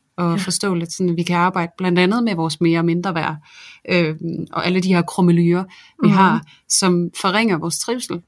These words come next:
Speaker 1: og vores
Speaker 2: Ja.
Speaker 1: livskvalitet langt hen ad vejen, og i rigtig stor grad, og som går i arv til,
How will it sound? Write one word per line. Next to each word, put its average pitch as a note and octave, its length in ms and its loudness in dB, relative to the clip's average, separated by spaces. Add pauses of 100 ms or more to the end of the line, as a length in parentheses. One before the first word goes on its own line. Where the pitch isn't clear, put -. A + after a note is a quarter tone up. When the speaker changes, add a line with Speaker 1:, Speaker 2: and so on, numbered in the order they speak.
(140)
Speaker 1:
og E3+ 80 -8
vores F3 240 -8
Speaker 2:
Ja. G3 40 -4
Speaker 1:
livskvalitet E3 640 -4 (320)
langt G3 260 -2
hen F#3 120 0
ad F3 60 -2
vejen, F3 380 -4 (100)
og F3+ 80 -2
i F3 60 0
rigtig F3+ 260 -6
stor F#3+ 240 -2
grad, F3+ 400 2
og E3+ 100 -6
som F3 160 0
går E3+ 120 -2
i E3+ 80 2
arv E3 380 2 (180)
til, F3 380 0